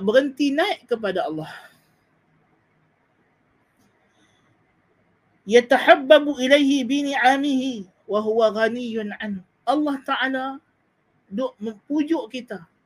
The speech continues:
Allah Ta'ala duk menzahirkan kepada kita rasa cintanya kepada kita, kepada orang mukmin. Dengan pelbagai nikmat yang dia bagi tak putus-putus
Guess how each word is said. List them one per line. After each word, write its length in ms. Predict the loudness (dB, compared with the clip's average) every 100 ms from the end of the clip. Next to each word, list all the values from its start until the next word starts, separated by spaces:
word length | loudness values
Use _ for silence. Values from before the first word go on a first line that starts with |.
| _ _ _ _ _ -4
Allah 240 | -2 -2
Ta'ala 480 | -2 -2 0 -2 -4
duk 160 | -6
menzahirkan 960 | -8 -6 -6 -4 -4 0 -2 -2 -8 -6
kepada 480 | -6 -2 -2 -2 -4
kita 320 | -6 -6 -2
rasa 320 | -2 -2 -6
cintanya 640 | -6 -10 -8 -6 -6 -6 -6
kepada 400 | -6 -4 -4 -6
kita, 320 | -10 -20 -20 -20
kepada 320 | -10 -8 -6
orang 240 | -8 -8
mukmin. 360 | -8 -12 -16 -20 _ _ _ _ _ _ _ _ _ _ _ _ _ _ _ _
Dengan 320 | -4 -2 -2 -2
pelbagai 560 | -2 0 0 0 -2
nikmat 400 | -4 -6 -6 -6
yang 160 | -8 -4
dia 160 | -2
bagi 320 | -2 -2 -4 -8
tak 240 | -8 -10
putus-putus 640 | -10 -8 -8 -8 -6 -6